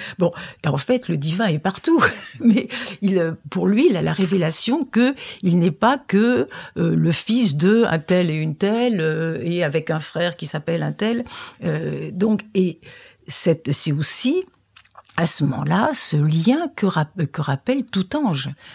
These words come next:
Euh, donc ces anges ne sont pas nommés, mais, euh, et ça nous rappelle cette échelle que notre voyage sur terre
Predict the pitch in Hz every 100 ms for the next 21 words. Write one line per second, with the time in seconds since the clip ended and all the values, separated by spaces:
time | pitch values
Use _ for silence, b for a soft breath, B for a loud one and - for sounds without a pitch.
0 | B 151 120 135 151 - 143 165 156 165
1 | - 160 151 147 139 160 302 370 B B
2 | B - 160 147 - 139 143 147 - 160
3 | - 147 139 135 - 247 - 147 117 -
4 | 220 269 262 - 202 247 269 B 165 -
5 | 180 196 170 165 156 185 196 - 156 -
6 | 214 262 269